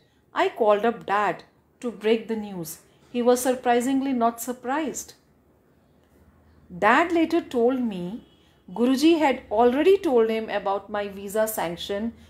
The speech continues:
fifteen, twenty minutes before my call. I realized that without Guruji's intervention,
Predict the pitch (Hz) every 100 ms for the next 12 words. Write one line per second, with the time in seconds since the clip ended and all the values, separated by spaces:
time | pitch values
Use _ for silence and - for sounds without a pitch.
0 | _ - 254 302 330 370 - 247 240 254
1 | 226 214 226 220 214 208 196 190 202 226
2 | - 302 294 170 - _ _ _ _ _
3 | _ _ _ _ _ _ _ _ - 240
4 | 302 415 359 247 214 208 185 226 - _
5 | - 226 247 226 226 240 320 226 233 233
6 | 233 262 294 - 226 240 214 220 240 -
7 | 202 214